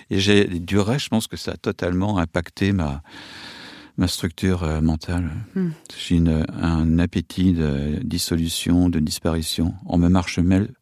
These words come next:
Speaker 1: sur les pieds et j'en prends un immense plaisir.
Speaker 2: Et, et c'était quoi vos noms ? Vous pouvez les donner ou ?
Speaker 1: Non, mais oui, pourquoi encore ?
Speaker 2: <laughs> Juste un, peut-être.
Speaker 1: Non.
Speaker 2: Euh,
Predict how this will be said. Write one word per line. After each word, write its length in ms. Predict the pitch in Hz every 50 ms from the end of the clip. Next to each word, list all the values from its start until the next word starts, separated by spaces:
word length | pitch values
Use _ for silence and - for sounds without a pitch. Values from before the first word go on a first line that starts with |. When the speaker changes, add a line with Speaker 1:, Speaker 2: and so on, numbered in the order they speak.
| _ - - - - - -
Speaker 1:
sur 160 | - - 92
les 140 | 87 82 80
pieds 300 | - - - 101 104 107
et 80 | 95 82
j'en 140 | 82 80 80
prends 180 | - - 95
un 100 | 90 87
immense 300 | 87 87 90 87 87 -
plaisir. 480 | - - 90 78 78 78 78 78 90 - _ _ _ - - - - - - - - - -
Speaker 2:
Et, 140 | - - _ -
et 80 | 180 170
c'était 260 | - - - 220 202
quoi 160 | - 202 220
vos 140 | 226 214 190
noms ? 180 | 170 165 185 196
Vous 80 | 190
pouvez 200 | 165 - - 202
les 120 | 190 185 180
donner 300 | 160 180 185 220 302 330
ou ? 80 | 254
Speaker 1:
Non, 200 | 165 160 - 85 82
mais 80 | 80
oui, 160 | 80 82 85 80
pourquoi 220 | - - 82 80
encore ? 200 | 78 73 - 80 82 85 82
Speaker 2:
<laughs> 180 | - 80 - 156
Juste 280 | 160 247 - - - -
un, 280 | 214 254 269 214 175 156 _
peut-être. 220 | - 160 - 165
Speaker 1:
Non. 160 | - 82 90 - _ _ _ - - - - - 165 156 - - - - - - - - - 330 339 - 262 - - -
Speaker 2:
Euh, 480 | 185 180 170 170 170 175 170 143 -